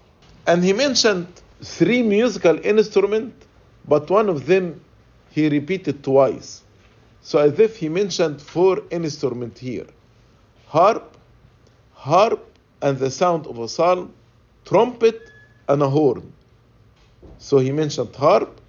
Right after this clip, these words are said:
then he repeated harp again with the sound of a psalm, then trumpet and a horn. These musical instruments, literally,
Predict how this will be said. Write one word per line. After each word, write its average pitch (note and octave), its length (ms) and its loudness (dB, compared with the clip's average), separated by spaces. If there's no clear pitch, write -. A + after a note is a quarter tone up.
then C3+ 300 -2
he B2+ 120 -6
repeated C3 440 -8
harp D3+ 300 0
again B2 480 -4
with A#2+ 180 -6
the A2 100 -8
sound C#3+ 340 0
of G#2 120 -8
a G2+ 80 -8
psalm, F3 400 -2
then C3 260 -2
trumpet C#3+ 600 -2
and C3 140 -4
a A2+ 80 -4
horn. G2+ 260 -6
These C4 460 0
musical F#3 460 -2
instruments, E3+ 720 -6
literally, F3+ 800 -2